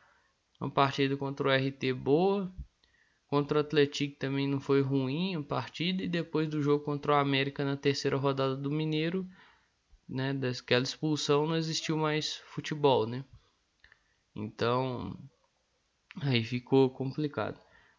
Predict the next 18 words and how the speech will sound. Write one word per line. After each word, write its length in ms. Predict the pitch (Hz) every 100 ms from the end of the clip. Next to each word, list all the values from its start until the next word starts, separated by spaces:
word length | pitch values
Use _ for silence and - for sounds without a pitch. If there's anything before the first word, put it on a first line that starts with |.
| -
O 80 | -
Pedro 360 | 139 147 160
Castro 460 | 165 156 170 - 165
chegou 360 | - 170 156
ao 60 | 160
seu 200 | 156 151
sétimo 500 | - 143 - 147 135
jogo 340 | 123 147 185
na 140 | 156 135
Série 300 | - 131 127
B, 340 | 123 156 185 - _ -
mas 220 | 131 143
o 40 |
Pedro 300 | 147 165 165
Castro 460 | - 165 175 175 170
deu 160 | 175
uma, 520 | 180 180 180 160 135 -
uma, 180 | -